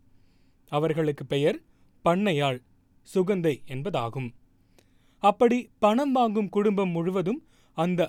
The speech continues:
மொத்த குத்தகைதாரரிடம் பண்ணை அடிமையாக உழைக்க வேண்டும். தினசரி ஆணுக்கு கூலி மூன்று சின்னப்படி நெல், ஒரு அணா காசு. பெண்கள்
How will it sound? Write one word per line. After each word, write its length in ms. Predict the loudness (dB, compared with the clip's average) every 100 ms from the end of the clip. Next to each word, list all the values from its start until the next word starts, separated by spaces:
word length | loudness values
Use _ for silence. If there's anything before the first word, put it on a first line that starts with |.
| -2
மொத்த 460 | -4 -4 -4 -6
குத்தகைதாரரிடம் 1080 | -4 -6 -4 -2 0 0 0 -2 -2 -4 -6 -10 _ _
பண்ணை 300 | 2 2 0 -2
அடிமையாக 640 | -4 -4 -2 -2 -4 -4 -6
உழைக்க 380 | -6 -6 -4 -4
வேண்டும். 400 | -6 -4 -4 -4 -10 _ _ _ -20 -20 -20 -20 -20 _ _ _ _
தினசரி 520 | -2 0 2 0 0 -2 -8 _ -2
ஆணுக்கு 520 | 2 2 0 -2 -6 -6
கூலி 360 | -4 -2 0 -2 -6
மூன்று 420 | -6 -4 -2 -4 -6
சின்னப்படி 540 | -4 -2 -2 -2 -2
நெல், 220 | -2 -4 -6 _ _ _ _ _ 2
ஒரு 200 | 2 4
அணா 220 | 0 -2
காசு. 420 | 0 0 0 -2 -2 -6 _ _ 2
பெண்கள் 420 | 4 4 2 0